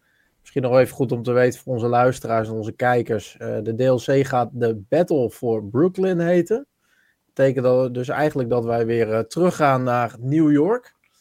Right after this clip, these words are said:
Zij het wel in een wat andere setting, zo laten ook de makers weten. Want het is deze keer geen dik pak sneeuw met, eh, overal kerstbomen en cadeautjes. Nee, de game speelt zich nu, eh, wat meer af rondom de lenteperiode.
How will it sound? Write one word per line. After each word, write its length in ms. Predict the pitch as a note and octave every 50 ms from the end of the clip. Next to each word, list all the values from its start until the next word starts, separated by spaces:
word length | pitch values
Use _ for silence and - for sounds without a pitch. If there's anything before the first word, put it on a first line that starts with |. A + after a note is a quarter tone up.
| _ _ _ _ _ _ _ _
Zij 320 | _ - - D#3 E3 F#3 F3
het 180 | D3+ D3+ C#3
wel 280 | B2+ C#3 E3 E3+ E3 -
in 140 | - D3 D3
een 180 | D3 C#3 C#3+ C#3 C3+ B2+
wat 260 | A2 A#2+ C3+ C3+ C#3
andere 400 | - C#3 C#3+ D3 C#3+ B2+ A#2+ A#2
setting, 480 | - - - F3 E3+ - F3 E3+ E3+ -
zo 80 | -
laten 320 | D3 D3 C#3+ C#3+ C3 D3 C#3
ook 100 | C3 B2+
de 60 | C3+
makers 460 | C3 B2+ B2+ B2+ B2+ B2 - C3 A2+
weten. 380 | A2+ A#2 A#2 A#2+ A#2+ - B2+ A#2
Want 180 | A#2+ A#2+ A2
het 140 | A#2 A#2 -
is 140 | A#2+ A#2+ A#2
deze 300 | A2 A#2+ A#2+ A#2+ A2 B2
keer 220 | - - A2+ A2+ G#2
geen 480 | - - C#3+ C#3 C#3+ C#3+ C#3 B2 A#2+
dik 240 | A2+ C#3+ D3 C#3+ -
pak 220 | _ C3 B2+ A#2+
sneeuw 500 | - - - D3+ D3+ D3 C#3+ C3 A#2+ A2 - _ _ - _ _ _ _ _ _ _
met, 320 | - C3+ C3 C3 C3+ -
eh, 180 | C3+ B2+ B2 B2 -
overal 360 | D3+ D3+ D3+ C3+ A#2+ B2+ B2+ A#2
kerstbomen 640 | - - D3+ C#3+ - C#3 C3+ B2 A#2 A#2 A2+ A#2
en 100 | A#2 A#2
cadeautjes. 600 | A2+ - A2+ B2 C3+ D#3 D#3+ D#3 - D#3+ D3 -
Nee, 260 | - C#3+ C#3 C#3 C#3 C3
de 120 | B2+ A#2+ C3 B2+
game 120 | C3 B2+
speelt 340 | B2 - _ C#3 B2+ B2 -
zich 120 | - A#2
nu, 320 | - A#2+ B2 B2 B2 C#3 C3+
eh, 420 | _ - - B2 B2 A#2 A#2+ A#2+ A2+
wat 160 | A2 A#2+ B2
meer 220 | B2 B2+ B2+ B2 B2
af 300 | - G#2 B2 A#2+ - -
rondom 720 | - A#2+ A2+ A#2+ C3+ C3+ B2 - A#2+ A#2+ A#2+ B2 B2 A#2+
de 200 | A#2 A2+ A2+ A2+ -
lenteperiode. 1160 | - B2+ A#2 A#2+ C3+ D3 D#3+ D3 - A#2 G#2+ - A#2+ A2 G#2+ A2 G#2+ G#2 G#2 G#2+ A#2+ D#3+ A#3+